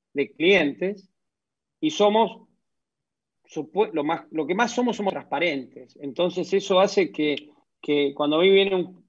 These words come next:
productor y me dice, "Che, Ale, mirá, vamos a tener que hacer esto", que yo le digo, "Negro, no te peines para la foto porque esa foto no está". O sea, querer cobrar anticipado, el mejor negocio, hay momentos que se dan, hay momentos que no se dan,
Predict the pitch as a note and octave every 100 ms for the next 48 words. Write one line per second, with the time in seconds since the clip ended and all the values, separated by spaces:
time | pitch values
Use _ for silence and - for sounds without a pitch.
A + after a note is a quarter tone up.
0 | _ - D3+ D#3+ G3+ E3+ D#3+ D3+ G3 G3
1 | G3 G3+ F#3 E3 G3 F#3+ F3 - _ -
2 | F3+ G3 E3+ F3 G3 F3+ G#3 G3 F3+ E3
3 | F#3+ F#3 F3 F#3+ A#3+ _ _ _ _ _
4 | _ _ _ D#3+ G#3 F#3 - _ _ -
5 | G3 G#3+ - C#3 C#3+ G3 G3+ D#3 G3+ G#3
6 | D#3 C#3 C#3+ C#3 F#3 C#3 C3 - G3+ A#3
7 | A3 - _ _ C#3 - - - - C#3+
8 | D3+ C#3 D#3+ E3 F#3+ F3+ D#3+ D3+ - F3+
9 | D#3 C3+ C3+ C#3 C#3+ F3 F3 F3+ G3 D#3+
10 | - C#3 E3 E3+ D#3+ - C3 D3 F3+ A#3+
11 | A3+ D3+ C#3 C#3+ C#3+ D#3 F#3 G#3+ A3+ A3+
12 | A3